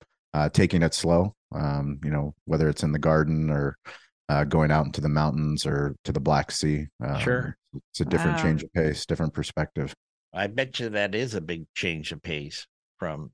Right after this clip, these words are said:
Speaker 2: Southern
Speaker 1: Makes,
Speaker 2: California.
Speaker 1: yeah, makes, makes you very grateful for all the things that we have. And it also,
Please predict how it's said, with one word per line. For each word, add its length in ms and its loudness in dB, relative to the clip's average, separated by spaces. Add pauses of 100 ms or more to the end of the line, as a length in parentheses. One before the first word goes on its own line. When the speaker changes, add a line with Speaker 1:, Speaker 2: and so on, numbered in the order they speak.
(100)
Speaker 2:
Southern 280 -2
Speaker 1:
Makes, 120 -14
Speaker 2:
California. 600 2
Speaker 1:
yeah, 200 6
makes, 420 2
makes 320 4
you 80 2
very 220 6
grateful 400 4
for 160 0
all 100 6
the 100 2
things 440 0
that 100 2
we 140 2
have. 340 4
And 100 4
it 80 4
also, 600 4